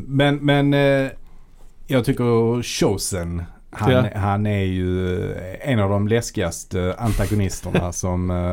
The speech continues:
Speaker 1: har funnits.
Speaker 2: Han är ju
Speaker 1: Jag
Speaker 2: ettrig.
Speaker 1: tyckte det då i alla fall.
Speaker 2: Han är en ettrig jävel.
Speaker 1: <laughs> Ja, det är han.
Speaker 2: Han är så jävla jobbig. Han följer efter dem. Han kommer, dyker upp var de än är ju.
Speaker 1: Ja.
Speaker 2: "Ja, nu är jag
Speaker 1: Ja.
Speaker 2: här. Nu ska vi slåss." Men
Speaker 1: Ja.
Speaker 2: nej, jag pallar
Speaker 1: Ja.
Speaker 2: inte.
Speaker 1: Ja.
Speaker 2: Så jag, <laughs>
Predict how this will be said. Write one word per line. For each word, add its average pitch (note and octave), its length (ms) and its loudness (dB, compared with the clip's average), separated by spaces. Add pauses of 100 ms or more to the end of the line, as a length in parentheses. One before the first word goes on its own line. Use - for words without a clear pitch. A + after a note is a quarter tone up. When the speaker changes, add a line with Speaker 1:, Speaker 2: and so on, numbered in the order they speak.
(220)
Speaker 1:
har G#2 120 0
funnits. G2 540 -2 (800)
Speaker 2:
Han A2 220 -2
är A#2+ 40 4
ju A#2+ 60 4 (120)
Speaker 1:
Jag D3 120 4
Speaker 2:
ettrig. C#3+ 120 4
Speaker 1:
tyckte G#2+ 260 2
det D3+ 140 4
då A2+ 260 2
i E2+ 40 -2
alla E2+ 140 -4
fall. - 340 -2
Speaker 2:
Han B2 120 2
är D3+ 60 2
en D3+ 120 2
ettrig E3 280 2
jävel. B2+ 400 2
Speaker 1:
<laughs> - 40 -12
Ja, A#2+ 280 0
det G#2+ 80 -2
är - 20 -2
han. G2 100 -2
Speaker 2:
Han D3 100 2
är D#3+ 140 4
så F#3 120 0
jävla E3+ 360 4
jobbig. C3 380 4
Han C#3 80 2
följer F#3 220 4
efter E3+ 220 2
dem. C3+ 100 4
Han D#3+ 120 4
kommer, F#3 180 0
dyker A3 300 4
upp B2 80 0
var G#3 200 6
de G#3+ 100 2
än A3 80 0
är F3+ 120 2
ju. - 160 -2 (120)
Speaker 1:
Ja. A2 300 2
Speaker 2:
"Ja, G#2 60 -2
nu A2+ 140 -2
är B2+ 40 4
jag B2+ 120 4
Speaker 1:
Ja. C3 40 4
Speaker 2:
här. A2 280 0 (100)
Nu C3+ 140 2
ska C#3 140 -6
vi B2+ 60 0
slåss." A#2 320 0
Men C3+ 160 2
Speaker 1:
Ja. C#3+ 60 4
Speaker 2:
nej, D#3+ 200 6
jag E3 120 0
pallar E3 240 2
Speaker 1:
Ja. D#3 60 6
Speaker 2:
inte. G2+ 360 -2
Speaker 1:
Ja. G2+ 80 -6 (340)
Speaker 2:
Så E3 80 -2
jag, C#3+ 220 4
<laughs> F3+ 140 4